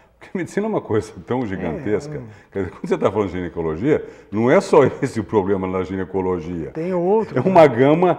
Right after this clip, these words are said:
Speaker 1: gigantesca de outros problemas que precisam de recursos da mesma forma.
Speaker 2: Nós temos o câncer.
Speaker 1: Câncer,
Speaker 2: né?
Speaker 1: que é um grande
Speaker 2: Temos na
Speaker 1: problema.
Speaker 2: nosso caso, que é obstetrícia junto, né, que é ginecobstetrícia,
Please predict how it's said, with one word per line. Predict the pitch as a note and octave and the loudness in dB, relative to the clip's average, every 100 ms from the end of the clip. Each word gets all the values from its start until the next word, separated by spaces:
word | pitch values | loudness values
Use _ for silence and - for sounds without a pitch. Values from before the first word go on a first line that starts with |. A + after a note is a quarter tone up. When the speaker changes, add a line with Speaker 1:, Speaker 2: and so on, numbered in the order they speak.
| - - | -4 -16
Speaker 1:
gigantesca | G2 F#3 D#3+ D3+ A2+ - C3 F#3+ - - G2 | -6 -2 4 4 4 2 6 6 4 -2 -4
de | F2 F#2+ | -2 0
outros | G2+ A2+ G2+ F#2+ - | 0 0 -4 -8 -6
problemas | F#2 E2+ E2+ C#3+ C3 F#2 - - _ | -2 0 0 0 0 -2 -8 -20 _
que | B2 | -6
precisam | D3+ C#3 C#3 D#3+ F#3 | 0 0 0 -4 -2
de | D#3 | 0
recursos | B2 - D3+ F#3 | 0 0 -4 -2
da | E3+ | 0
mesma | B2 C3 A2 F2 | 2 0 -2 -4
forma. | F2+ E2+ C2+ A#1+ | 0 -2 -2 -8
Speaker 2:
Nós | G3+ | -16
temos | - C3+ | -14 -14
o | D3 | -14
câncer. | - F3 G#3 G#3 - A#2+ A2+ - _ _ | -6 -2 0 0 -4 -14 -20 -20 _ _
Speaker 1:
Câncer, | A#2 D#3+ - | 4 4 2
Speaker 2:
né? | E2 | -2
Speaker 1:
que | E2+ | -2
é | D#2 D#2+ | -2 -2
um | D2+ | -6
grande | D2 F2 | -2 0
Speaker 2:
Temos | F#3+ | 2
na | F3 F3+ | 2 2
Speaker 1:
problema. | D#3 E3+ | 2 0
Speaker 2:
nosso | E3+ - | -2 -2
caso, | F3 - | -4 -4
que | E3 | -8
é | |
obstetrícia | D3 D3 C#3+ - D3+ - A#2+ | -10 -10 -12 -12 -12 -12 -12
junto, | E3 D3 | -10 -10
né, | C3+ | -12
que | B2+ | -12
é | |
ginecobstetrícia, | A#2+ D3 C#3 B2+ B2 - D3 D#3+ F3 C#3+ | -10 -10 -10 -16 -16 -12 -10 -8 -10 -14